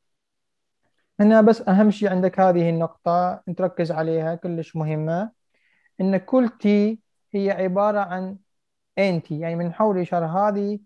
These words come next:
بالكونتينيوس، هذه بالديسكريت. التي يساوي إن تي، والإن تي هذه تساوي لنا إن على إف إس. خلي في بالك هذه ال-، ال-، القانون،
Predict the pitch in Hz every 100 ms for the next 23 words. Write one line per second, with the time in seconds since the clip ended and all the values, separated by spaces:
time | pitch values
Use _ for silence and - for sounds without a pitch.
0 | _ 180 175 185 175 175 151 151 147 -
1 | 190 196 185 180 180 175 151 139 _ _
2 | _ _ _ _ _ _ _ _ 208 -
3 | 226 240 240 226 233 220 190 - 151 139
4 | _ _ _ _ _ _ 190 185 - 262
5 | 277 247 247 202 202 208 _ _ - 185
6 | 185 185 185 - 190 202 233 190 180 -
7 | - 233 269 208 180 160 - 160 - _
8 | _ 214 226 202 190 180 175 165 170 170
9 | 170 220 _ _ _ _ _ _ _ 175
10 | 180 180 175 185 196 196 196 - 185 185
11 | 170 165 165 190 220